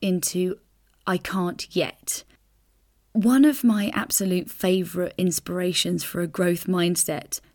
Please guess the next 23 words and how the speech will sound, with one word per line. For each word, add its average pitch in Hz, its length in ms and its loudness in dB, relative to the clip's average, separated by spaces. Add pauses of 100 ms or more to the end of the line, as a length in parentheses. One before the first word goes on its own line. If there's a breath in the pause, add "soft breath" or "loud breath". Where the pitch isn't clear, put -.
(160)
is 190 280 2
the 185 300 2
American 202 460 2
inventor, 180 640 -2 (100)
and 175 260 -2
he 226 160 2
was 254 200 -2
a 311 80 -4
serial 381 960 2
mistake 175 680 0
maker, 165 460 -6 (520 loud breath)
Thomas 202 420 2
Edison. 180 680 -2 (680 soft breath)
And 185 580 2 (420)
I 202 120 6
love 262 480 6
this 185 200 -2
advice 180 480 -2
from 175 240 -4
him. - 360 -6 (960 soft breath)
"Our 196 120 4
greatest 262 600 2
weakness 190 600 0